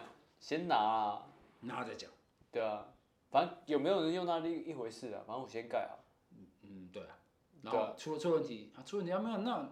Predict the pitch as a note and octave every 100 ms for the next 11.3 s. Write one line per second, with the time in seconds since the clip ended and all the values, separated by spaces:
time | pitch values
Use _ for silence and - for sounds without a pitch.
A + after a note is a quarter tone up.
0 | - - - - - A#3 F#3 F#3 G#3 G#3
1 | G3+ E3+ F#3+ G3 E3 B2 A2 A2 C#3 -
2 | - - - - _ _ - - _ -
3 | - _ _ - _ - - G3 F#3 F3+
4 | F#3 D#3+ E3+ F3 F3 - - - E4+ -
5 | - - _ _ _ - - - C3+ D3
6 | F3 E3+ G3+ G3 C3+ C3 C3 - _ _
7 | _ E3 F#3 A#3+ A#3 D#3 - - - -
8 | _ _ _ _ _ _ _ _ _ -
9 | G3 G3 F3+ F#3 F3+ E3+ A2+ G#2+ A2 -
10 | - - - _ - - - C#3+ C#3 C#3
11 | C3 B2+